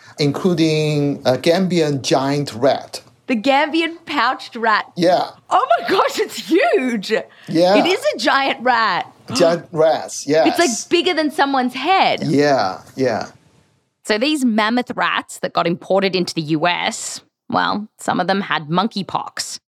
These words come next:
Speaker 2: The rats were put into an exotic pet facility near some prairie dogs, which got infected too. The prairie dogs were then sold to some families in the Midwest as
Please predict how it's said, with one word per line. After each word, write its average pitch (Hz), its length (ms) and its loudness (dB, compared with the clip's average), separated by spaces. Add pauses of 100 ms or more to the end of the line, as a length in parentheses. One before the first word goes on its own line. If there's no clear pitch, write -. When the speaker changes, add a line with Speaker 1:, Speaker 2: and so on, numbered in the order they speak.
(520)
Speaker 2:
The 220 60 0
rats 277 240 0
were 277 120 -2
put - 260 -2
into 226 260 -2
an 214 80 0
exotic 190 580 -2
pet - 240 -6
facility 156 680 -2
near 165 180 0
some 147 200 -4
prairie 240 520 0
dogs, - 460 -4
which - 420 -4
got 139 160 0
infected 135 460 -4
too. 175 440 0 (380)
The 175 80 0
prairie 220 260 0
dogs 202 300 -2
were 190 80 -4
then 185 180 0
sold 208 400 0
to 233 100 0
some 185 200 -2
families 180 580 -2
in 185 140 -2
the 165 80 2
Midwest 170 520 0
as - 160 -8